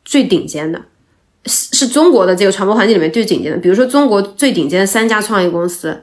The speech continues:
盛家、W、异类，就这三家，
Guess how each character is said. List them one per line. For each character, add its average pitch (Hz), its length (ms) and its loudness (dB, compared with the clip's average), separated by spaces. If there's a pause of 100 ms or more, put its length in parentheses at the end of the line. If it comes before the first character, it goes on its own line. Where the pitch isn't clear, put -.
(140)
盛 220 260 -2
家、 190 260 -2
W、 196 440 -2
异 190 160 -2
类， 180 260 -4
就 208 140 -2
这 180 120 -2
三 156 220 -6
家， - 200 -12